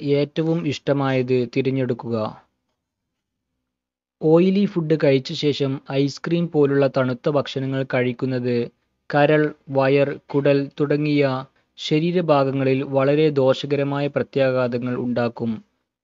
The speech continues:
ഓയിലി ഫുഡ് ദഹിക്കുവാൻ വളരെ ബുദ്ധിമുട്ടുള്ളതാണ്. അതോടൊപ്പം തണുത്ത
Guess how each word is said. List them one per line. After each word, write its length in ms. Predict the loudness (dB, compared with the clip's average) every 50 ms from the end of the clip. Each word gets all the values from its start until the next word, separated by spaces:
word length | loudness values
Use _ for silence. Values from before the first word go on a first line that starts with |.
| _ _ -2
ഓയിലി 440 | 0 2 4 4 2 2 2 0 0
ഫുഡ് 380 | 0 -2 -6 -4 0 2 2 2 2 0 0
ദഹിക്കുവാൻ 640 | 2 2 2 2 0 -4 -2 0 2 4 4 2 0 -4 -8
വളരെ 400 | -4 0 0 2 2 2 2 0 0
ബുദ്ധിമുട്ടുള്ളതാണ്. 1000 | 0 -2 -2 -2 -2 -2 -2 -4 -4 -2 -2 -2 0 0 -2 -2 -2 -4 -6 -8 -10 -14 _ _ _ _ _ _ _ _ -4
അതോടൊപ്പം 560 | -2 2 4 4 6 6 4 4 2 0 0 0 -4 -8 _
തണുത്ത 380 | 0 0 0 2 0 -2 -2 -4